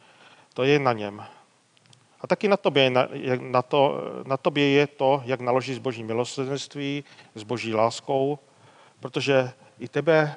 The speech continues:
Pán Bůh prozi-, pozývá k sobě. A co dělá Eliáš?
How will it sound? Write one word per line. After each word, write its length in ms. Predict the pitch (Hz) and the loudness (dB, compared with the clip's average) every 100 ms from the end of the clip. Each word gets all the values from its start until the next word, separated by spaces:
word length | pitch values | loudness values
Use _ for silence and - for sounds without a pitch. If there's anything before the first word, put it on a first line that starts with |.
| - | -6
Pán 180 | 120 123 | -4 -4
Bůh 140 | 127 | -8
prozi-, 400 | - 120 113 139 _ _ _ | -10 -10 -10 -16 _ _ _
pozývá 720 | 123 107 127 127 123 123 117 | -12 -10 -2 2 4 4 0
k 40 | - | -8
sobě. 440 | - 101 104 104 - _ _ _ _ _ _ _ _ _ _ _ _ _ _ _ _ - - - - | -8 -6 -8 -10 -14 _ _ _ _ _ _ _ _ _ _ _ _ _ _ _ _ -20 -20 -20 -14
A 80 | - | -10
co 120 | 175 | 0
dělá 200 | 190 190 | 2 4
Eliáš? 560 | 131 127 127 156 - | 4 4 6 6 2